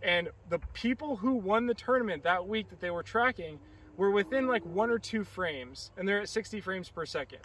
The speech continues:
So this shows you how important tempo and sequencing is to get right.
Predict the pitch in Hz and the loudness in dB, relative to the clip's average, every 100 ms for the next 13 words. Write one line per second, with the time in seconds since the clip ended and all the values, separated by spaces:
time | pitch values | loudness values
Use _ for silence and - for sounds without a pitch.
0 | - - - - 196 208 269 - - - | -20 -20 -18 -2 0 2 0 -4 -6 -2
1 | 277 311 233 233 - 220 247 233 240 247 | -2 0 -2 -4 -4 0 0 0 0 0
2 | 208 - 202 202 226 208 165 208 208 208 | -2 -8 -6 0 2 2 0 -6 -4 -6
3 | 180 165 180 160 151 165 160 135 156 131 | -6 -6 -4 -6 -6 -2 -2 0 -2 -2